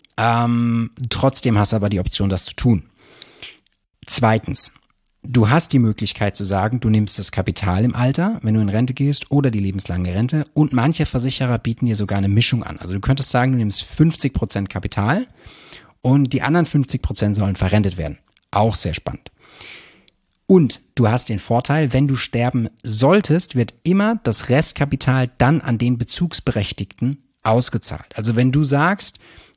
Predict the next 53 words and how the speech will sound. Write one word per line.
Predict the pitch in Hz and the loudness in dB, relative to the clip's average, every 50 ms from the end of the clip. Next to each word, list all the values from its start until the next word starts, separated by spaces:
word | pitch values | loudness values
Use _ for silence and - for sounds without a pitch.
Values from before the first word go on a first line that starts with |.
| _ _ | _ _
wenn | - 110 104 | 0 0 2
du | 104 175 190 | 2 2 0
tot | - - - 165 156 160 151 - | 0 2 2 4 4 4 2 2
bist, | - 101 - - - | -2 -2 -2 -4 -6
egal | - 117 120 120 131 156 170 | -6 -2 0 0 0 0 0
ob | 156 - | -2 -2
du | - 120 | -4 -2
verheiratet | - 123 107 101 127 139 151 160 165 - 156 - - | 0 0 2 2 2 2 2 0 -2 -2 -4 -2 -2
bist | 180 190 - - | -2 -2 -2 -2
und | 123 123 | -4 -4
egal | 110 120 113 - 117 113 131 156 | -4 -4 -4 -2 -2 -2 0 -2
ob | 151 - - | -2 -2 0
du | 120 113 | 0 2
nicht | 113 139 156 - | 2 2 0 0
verheiratet | - 160 160 165 165 - 170 - 156 147 - | 0 0 0 0 0 -2 -4 -4 -6 -6 -6
bist | - 180 180 - - - - _ _ _ | -6 -4 -4 -6 -8 -10 -12 _ _ _
und | 143 139 139 139 139 131 - - - _ _ _ _ - | -2 0 2 2 0 -2 -4 -10 -16 _ _ _ _ -6
ob | - 117 - - | -4 -4 -2 0
du | 127 | 0
noch | 113 107 101 - | 2 0 0 0
waisenberechtigte | 107 110 123 139 143 143 131 117 120 110 - - 107 - - 98 | 2 2 2 2 2 0 0 0 -2 -2 -2 -4 -6 -4 -6 -4
Kinder | - - 160 160 131 90 | 0 2 2 2 2 0
hast | 85 - - | -2 -4 -4
oder | 92 87 85 | -4 -2 0
nicht, | 92 120 147 - - - - - - - - _ - | 0 0 0 0 -4 -10 -20 -20 -20 -20 -20 _ -6
das | 110 - - | -6 -4 0
Geld | - 117 120 139 139 - 117 | 2 4 4 4 2 0 -4
wird | 110 - | -4 -2
definitiv | - 113 131 135 143 131 123 - 120 110 - | 0 0 0 2 0 -2 0 -2 -4 -4 -2
ausgezahlt | - 107 101 117 - - - 131 - - 117 110 113 110 - | 0 0 0 0 0 -2 -4 -4 -2 0 0 0 0 0 -2
an | 110 101 95 | -4 -4 -2
dann | 98 101 120 123 | 0 0 0 0
den | - 107 117 127 123 | 0 0 0 0 0
von | - 113 104 | -2 -4 -2
dir | 98 107 113 | 0 0 2
genannten, | 117 113 104 104 104 - - 110 110 - - _ _ _ _ _ _ _ _ _ _ _ - | 2 2 2 2 0 0 0 0 0 -2 -4 _ _ _ _ _ _ _ _ _ _ _ -4
ähm, | 117 107 101 98 101 95 | -2 -2 0 0 0 -2
Bezugsberechtigten. | 110 - - 165 147 - - - 85 - - 101 - | -4 -4 -2 -4 -4 -4 -6 -8 -8 -10 -12 -16 -16
Es | - - | -10 0
könnte | - 139 160 165 143 | 2 2 4 4 4
auch | 139 127 - | 4 2 2
beispielsweise | - 117 143 160 - 143 - 123 120 117 107 104 | 2 2 2 2 2 0 0 2 0 2 0 0
ein | |
Fußballverein | - - 156 - - 139 123 - - 110 110 127 123 117 | -2 -2 -4 -2 0 -2 -2 -2 -2 -2 -2 0 0 0
sein | 107 117 117 123 123 117 | 0 -2 -2 -2 -2 -4
oder | - - 127 131 131 123 117 - - | -4 -2 0 0 0 0 -2 -4 -6
ein | 107 | -8
Tierpark | - - 156 151 - 131 131 131 135 - - | -4 -4 -2 -2 0 0 -2 -2 -4 -6 -4
oder | - 127 123 120 104 | -2 0 0 2 0
ein | 107 101 | -2 -4
Freund | - - 120 151 160 | -4 -2 -2 -2 0
von | - 123 113 | -2 -2 0
dir. | 104 107 127 151 | 0 2 0 0